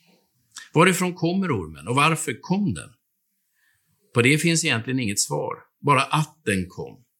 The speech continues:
Det ligger en djup insikt om våra mänskliga villkor i berättelsen om ormen. Den beskriver en erfarenhet som de flesta av oss tvingas göra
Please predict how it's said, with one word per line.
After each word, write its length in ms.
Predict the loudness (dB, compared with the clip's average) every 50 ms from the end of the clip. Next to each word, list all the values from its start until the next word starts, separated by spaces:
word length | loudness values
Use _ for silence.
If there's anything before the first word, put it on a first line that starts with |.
| _ _ _ _ _ _ _ _ _ _ -20 -20 -18 -20 -10 0 2
Det 60 | 4
ligger 240 | 4 6 6 4 4
en 100 | 2 2
djup 320 | 0 -2 -4 -4 -4 -2
insikt 540 | 0 2 2 2 2 0 -4 -6 -8 -6 -4
om 80 | -2
våra 180 | 0 0 0 0
mänskliga 640 | 0 0 0 0 0 -2 -4 -4 -6 -6 -6 -6 -4
villkor 520 | -4 -4 -4 -4 -6 -8 -8 -6 -6 -6
i 40 | -4
berättelsen 680 | -4 -4 -4 -6 -8 -12 -10 -6 -6 -6 -6 -6 -10 -10
om 240 | -6 -6 -6 -6 -6 -6
ormen. 480 | -6 -4 -4 -6 -8 -10 -12 -12 -16 -18 _ _ _ _ _ _ -20 -20 -20 -20 _ _ _ -2
Den 120 | 0 2
beskriver 540 | 2 2 2 2 2 2 2 2 2 2 0
en 140 | -2 -2 -2
erfarenhet 760 | 0 0 0 0 -2 -2 -4 -4 -4 -4 -4 -4 -4 -4 -4
som 180 | -4 -4 -4 -4
de 160 | -6 -6 -8
flesta 440 | -4 -2 -2 0 0 -2 -2 -2 -4
av 160 | -4 -4 -4
oss 220 | -4 -4 -6 -6 -4 -2
tvingas 480 | -2 0 0 0 -2 -2 -2 -4 -4
göra 340 | -4 -6 -6 -6 -8 -10